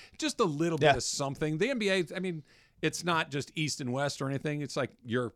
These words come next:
Speaker 1: team Steph or your team LeBron or whatever it is. That's a little bit of something. I, I don't think you can fix it. I, I think it is what it is. If you're a baseball fan, you probably like it. If you're a casual baseball fan, you probably skip it, and that's just gonna be the way that it
Speaker 2: Hmm.
Speaker 1: is.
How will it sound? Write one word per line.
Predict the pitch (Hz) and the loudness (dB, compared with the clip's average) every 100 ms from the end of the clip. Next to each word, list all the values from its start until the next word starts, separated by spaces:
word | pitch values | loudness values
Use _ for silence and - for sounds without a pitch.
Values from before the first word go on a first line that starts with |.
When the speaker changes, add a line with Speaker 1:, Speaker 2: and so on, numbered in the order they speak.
| - | -6
Speaker 1:
team | - 139 120 | -2 -2 -2
Steph | - 156 113 - | -4 -4 -4 -6
or | 113 | -8
your | 117 | -6
team | - 127 107 | -4 -4 -4
LeBron | 104 135 117 82 | -6 -6 -8 -12
or | 92 | -10
whatever | 110 127 123 | -6 -6 -4
it | 135 | -2
is. | 135 - _ _ - | -4 -6 _ _ -6
That's | - | -2
a | 165 | -4
little | 120 127 113 | -2 -4 -2
bit | 104 | -6
of | |
something. | - 113 - | -6 -8 -4
I, | 196 220 | -2 2
I | |
don't | 240 | 0
think | 156 | 0
you | 117 | -4
can | 95 | -10
fix | 95 85 | -10 -10
it. | 107 - | -10 -6
I, | 151 160 | -4 -2
I | |
think | 165 175 | 0 0
it | |
is | 160 143 | 0 -2
what | 151 | -4
it | 123 | -2
is. | 120 123 | -4 -4
If | 127 | -6
you're | |
a | 120 | -2
baseball | 151 160 175 | 0 0 0
fan, | 143 156 143 139 - _ _ | -2 -2 -2 -4 -8 _ _
you | 123 | -4
probably | 123 147 143 147 143 | -2 -2 -2 -2 -2
like | 135 123 120 | -2 -2 -2
it. | 127 120 _ _ | -2 -4 _ _
If | - 123 | -2 -2
you're | 135 117 | -2 -4
a | |
casual | - - 147 123 147 123 | -4 0 2 2 0 0
baseball | 135 - 135 | -2 -2 -2
fan, | - 127 123 | -2 -4 -4
you | |
probably | 110 131 123 | -4 -2 -2
skip | - - 120 127 | -4 -4 -4 -4
it, | - | -6
and | 107 | -6
that's | 113 - | -6 -6
just | 113 | -6
gonna | 110 | -6
be | 98 | -6
the | 90 | -6
way | 87 82 | -8 -10
that | 76 | -10
it | 92 | -6
Speaker 2:
Hmm. | |
Speaker 1:
is. | 113 95 | -6 -6